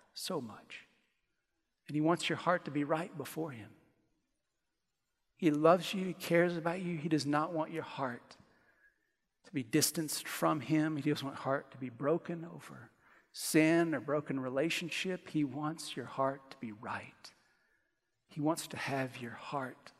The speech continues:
undivided, surrendered, and dependent to him so that you're ready to do whatever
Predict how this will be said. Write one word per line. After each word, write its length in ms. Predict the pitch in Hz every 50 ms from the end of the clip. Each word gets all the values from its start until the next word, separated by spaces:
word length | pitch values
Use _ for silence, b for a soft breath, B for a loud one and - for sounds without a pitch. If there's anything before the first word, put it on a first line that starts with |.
| _ -
undivided, 1000 | 147 151 165 170 170 180 170 156 - 170 143 156 160 156 156 135 127 - - - - _ _ _ _ _ _ _ _ _ _ _ _ _ _ _ _ _ _ _ _ _
surrendered, 920 | - - - - - 135 131 139 160 170 180 175 185 180 180 180 170 - - -
and 120 | 139 127 117
dependent 600 | 127 - - - - 160 160 156 147 156 151 -
to 80 | - 139
him 540 | - - - 135 120 110 113 120 127 131 - _ _ _ _ _ _ _ _ _ _ _ _ _ _ _ _ _
so 160 | - - - 147
that 120 | 143 147
you're 140 | 147 151 156
ready 360 | 156 147 151 139 135 131 127
to 140 | 117 127 127
do 240 | 123 135 135 139 131
whatever 800 | 123 117 - - - - 160 151 147 135 120 113 104 113 131 -